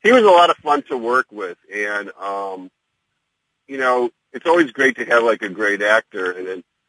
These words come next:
I don't rem-, I don't know if you, you have to kinda go back a ways, but the commercial we created for the <laughs> with him was, um, he lost his dog in an airplane terminal, and he ended up getting on a military transport,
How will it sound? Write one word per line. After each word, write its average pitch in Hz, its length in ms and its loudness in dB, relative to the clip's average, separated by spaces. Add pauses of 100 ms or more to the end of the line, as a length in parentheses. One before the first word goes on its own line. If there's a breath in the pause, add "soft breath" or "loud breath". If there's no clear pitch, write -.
(100)
I 123 120 -2
don't 123 240 -2
rem-, 120 260 -4
I 123 80 -4
don't 131 140 -2
know 127 80 2
if 113 80 0
you, 107 240 -4 (400)
you 127 80 -6
have 131 80 0
to 101 100 -16
kinda 117 200 2
go 107 120 -2
back 123 360 0
a 110 60 -2
ways, 98 400 -4
but 104 180 -10
the 101 100 -16
commercial 120 400 -2
we 104 80 -2
created 107 320 0
for 104 80 -12
the 98 80 -12 (280)
<laughs> 988 260 10
with 101 180 -2
him 101 340 0 (840)
was, 113 460 6 (140)
um, 101 420 2 (240 soft breath)
he 139 100 -6
lost 147 320 4
his 120 180 -4 (340)
dog 127 480 4 (100)
in 104 140 -18
an 104 120 -16
airplane 110 500 -8
terminal, 95 580 -10 (420)
and 104 100 -10
he 110 160 0
ended 117 240 0
up 98 200 -6
getting 107 360 -2
on 98 200 -6
a 98 60 -8
military 101 540 -4
transport, 98 920 -2